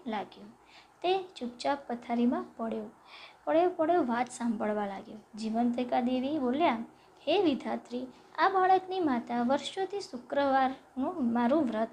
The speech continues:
કરે છે. તે દિવસે પીળા વસ્ત્રો પહેરતી નથી, પીળા અલંકારો ધારણ કરતી નથી, ચોખાના પાણીને ઓળંગતી નથી અને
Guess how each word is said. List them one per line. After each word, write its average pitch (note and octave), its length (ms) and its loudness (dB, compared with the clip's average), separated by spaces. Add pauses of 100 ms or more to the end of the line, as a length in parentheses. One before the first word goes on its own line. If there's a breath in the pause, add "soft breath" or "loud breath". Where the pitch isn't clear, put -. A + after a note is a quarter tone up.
કરે G3 220 -16
છે. A3 260 -18 (420 loud breath)
તે E4 140 4
દિવસે D#4+ 400 2
પીળા A#3+ 340 0
વસ્ત્રો A3 560 -6 (320 loud breath)
પહેરતી A#3 360 -4
નથી, G#3 420 -8
પીળા D4 220 2
અલંકારો A#3+ 600 0 (160)
ધારણ A3+ 320 -2
કરતી A#3+ 360 -8
નથી, G#3+ 440 -10
ચોખાના D#4+ 640 0
પાણીને C4 840 -2
ઓળંગતી A#3+ 440 2
નથી A3 300 -6 (500 loud breath)
અને A4 140 0